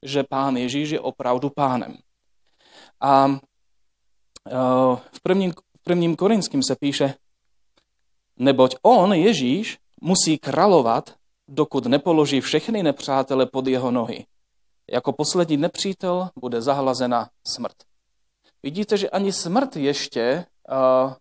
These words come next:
není, neuznává panství Ježíše a bude to poslední nepřítel, který, e,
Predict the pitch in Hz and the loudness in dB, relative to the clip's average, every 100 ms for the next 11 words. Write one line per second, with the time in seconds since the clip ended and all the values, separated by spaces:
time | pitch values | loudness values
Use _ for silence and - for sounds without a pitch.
0 | _ 139 160 170 175 170 165 156 - 233 | _ -8 -2 0 0 -2 -4 -4 -2 -2
1 | 170 156 143 135 127 120 139 143 139 127 | 2 4 4 6 4 4 2 0 -4 -6
2 | 127 170 180 139 120 117 139 _ _ _ | -4 -2 -2 -4 -4 -6 -6 _ _ _
3 | - 131 156 156 143 - 208 - 208 185 | -8 0 0 2 0 0 -2 0 -2 0
4 | 185 - 160 131 117 113 131 123 123 117 | -2 -2 -4 0 -2 -2 -2 -2 -2 -4